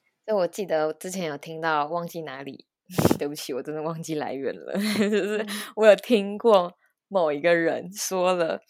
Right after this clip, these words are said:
Speaker 1: 袁尚雅跟花音是两个很相似的角色。
Speaker 2: 嗯哼。
Speaker 1: 我一开始想说，“嗯，有吗？”然后我又再想了一下，觉得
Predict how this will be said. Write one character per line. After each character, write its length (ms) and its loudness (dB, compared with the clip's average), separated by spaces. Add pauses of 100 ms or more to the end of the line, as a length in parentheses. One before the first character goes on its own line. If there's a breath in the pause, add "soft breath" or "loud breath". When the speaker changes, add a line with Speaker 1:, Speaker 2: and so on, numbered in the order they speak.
(100)
Speaker 1:
袁 220 4
尚 260 6
雅 200 -2
跟 220 -4
花 320 0
音 120 -4
是 260 -2
两 200 -6
个 160 -8
很 220 -12
相 380 -2
似 360 -6
的 380 -8
角 200 -10
色。 400 -6 (520)
Speaker 2:
嗯 140 -10
哼。 80 -14
Speaker 1:
我 60 6
一 20 4
开 140 4
始 80 6
想 200 2
说 180 2
，“嗯， 160 -4 (260)
有 260 -2
吗？” 480 0
然 120 8
后 140 8
我 120 4
又 60 6
再 140 4
想 180 0
了 100 -10
一 40 -10
下， 160 0
觉 160 -4
得 180 -2